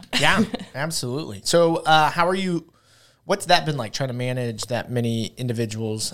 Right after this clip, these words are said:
Speaker 2: Um, obviously, you're still a young person and a young
Speaker 1: Yeah.
Speaker 2: business owner, and you're learning a lot on the fly,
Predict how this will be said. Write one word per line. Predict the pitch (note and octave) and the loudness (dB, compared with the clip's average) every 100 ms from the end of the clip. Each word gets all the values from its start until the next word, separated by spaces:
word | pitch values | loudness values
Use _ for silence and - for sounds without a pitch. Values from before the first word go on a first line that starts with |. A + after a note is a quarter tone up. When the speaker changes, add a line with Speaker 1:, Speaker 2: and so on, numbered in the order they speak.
| - | -8
Speaker 2:
Um, | A#2 A2 F#2+ - | -6 -6 -8 -8
obviously, | B2 B2+ A#2 B2 | -6 -2 -2 -2
you're | A2+ A#2 | -4 -4
still | - A#2+ | -2 -4
a | |
young | A#2 A#2 A#2+ | -4 -8 -10
person | B2 B2 - A#2+ A2+ | -6 -4 -2 -2 -2
and | A2 | -4
a | |
young | A2 A#2+ | -4 -4
Speaker 1:
Yeah. | B2 | -4
Speaker 2:
business | B2+ A#2 - | -6 -6 -8
owner, | B2 A#2+ A#2+ | -8 -10 -8
and | A2+ G#2 | -10 -8
you're | G#2+ A2+ | -6 -4
learning | C3 B2+ A#2+ | -2 -2 -2
a | |
lot | G#2+ A2+ | -4 -6
on | G#2 | -8
the | G2 | -12
fly, | - A#2 G2 | -4 -4 -4